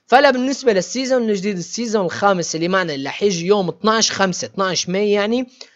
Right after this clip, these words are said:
فبيجي معنا هذا السيزون الجديد وبيجي معه الإعلان الخرافي اللي أعلنوا عنه الشركة. فهذا الإعلان خرافي جدا الصراحة، ورح يكون موسم جديد،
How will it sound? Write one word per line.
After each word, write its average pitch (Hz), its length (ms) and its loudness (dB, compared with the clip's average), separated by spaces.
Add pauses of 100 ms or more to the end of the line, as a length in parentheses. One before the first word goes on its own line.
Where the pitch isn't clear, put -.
(120)
فبيجي 247 360 0
معنا 247 360 4
هذا 233 100 2
السيزون 233 500 -2
الجديد 208 300 -4
وبيجي 202 280 -4
معه 220 260 0
الإعلان 190 600 0
الخرافي 190 760 0
اللي 165 160 -4
أعلنوا 196 380 2
عنه 170 300 -4
الشركة. 220 600 2 (340)
فهذا 226 280 4
الإعلان 208 340 2
خرافي 202 440 0
جدا 185 320 -2
الصراحة، 180 540 2
ورح 170 180 2
يكون 202 280 0
موسم 214 460 2
جديد، 202 400 -4